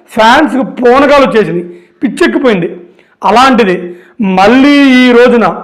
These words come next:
గోపీచంద్ మలినేని ఒక అద్భుతమైన అప్‌డేట్ ఇచ్చారు బాలకృష్ణ గారికి సంబంధించి. అదేంటంటే, ఇంకా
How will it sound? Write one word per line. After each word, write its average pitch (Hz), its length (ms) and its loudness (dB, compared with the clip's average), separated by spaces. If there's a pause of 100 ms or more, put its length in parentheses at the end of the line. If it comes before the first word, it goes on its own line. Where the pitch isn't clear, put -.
(340)
గోపీచంద్ 254 560 2
మలినేని 233 640 0 (440)
ఒక 208 200 0
అద్భుతమైన 196 840 2
అప్‌డేట్ 233 360 2
ఇచ్చారు 202 460 -2 (360)
బాలకృష్ణ 233 520 2
గారికి 233 280 2
సంబంధించి. 208 680 -2 (400)
అదేంటంటే, 220 840 0 (560)
ఇంకా 262 680 0